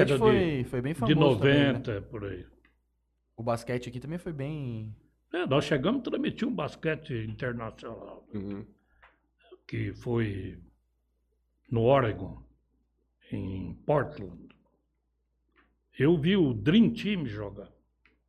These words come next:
Speaker 3: Michael Jordan.
Speaker 1: Foi eu, meu filho,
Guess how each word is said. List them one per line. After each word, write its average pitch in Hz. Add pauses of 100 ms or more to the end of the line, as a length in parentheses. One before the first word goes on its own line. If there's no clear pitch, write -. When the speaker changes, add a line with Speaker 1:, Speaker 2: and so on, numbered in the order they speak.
(1120)
Speaker 3:
Michael 120
Jordan. 107
Speaker 1:
Foi 123
eu, 170
meu 123
filho, -